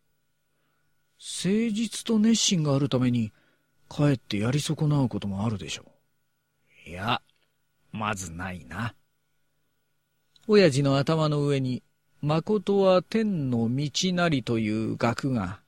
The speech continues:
冷々とかけてある。先代の旧藩主に書いてもらったとか言って、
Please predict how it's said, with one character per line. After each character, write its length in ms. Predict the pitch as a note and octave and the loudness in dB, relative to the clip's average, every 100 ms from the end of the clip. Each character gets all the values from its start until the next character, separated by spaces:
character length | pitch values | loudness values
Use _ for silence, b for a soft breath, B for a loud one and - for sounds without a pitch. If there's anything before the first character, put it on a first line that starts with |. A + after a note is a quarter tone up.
| _ _ _ _ _ _ _ - | _ _ _ _ _ _ _ -6
冷 400 | A2 D3+ D#3+ D#3 | 2 4 4 4
々 280 | D3 C#3+ C#3 | 4 4 2
と 300 | B2+ B2 - _ _ | 0 -4 -6 _ _
か 140 | - C3 | -4 -4
け 140 | F#2+ | -4
て 160 | - D2 | -6 -8
あ 80 | |
る。 80 | - _ _ _ _ _ _ _ _ _ _ - | -10 _ _ _ _ _ _ _ _ _ _ -14
先 400 | - C#3 C#3 C#3 | -4 0 0 2
代 200 | C3+ C3 | 0 0
の 160 | C3 | -2
旧 320 | A#2+ C#3+ D3 | -2 0 0
藩 260 | B2+ D3 C3+ | 0 -2 -2
主 180 | - A2+ | -2 -2
に 160 | A#2 - | -4 -4
書 140 | - | -2
い 140 | D3+ A#2+ | -2 -2
て 120 | A2+ | -2
も 140 | A2+ | 0
ら 100 | C3 | -2
っ 60 | B2+ _ | -4 _
た 120 | C#3 | -4
と 100 | A#2+ | -4
か 100 | G#2+ | -4
言 100 | G2+ | -6
っ 20 | |
て、 320 | - - G2+ | -8 -8 -8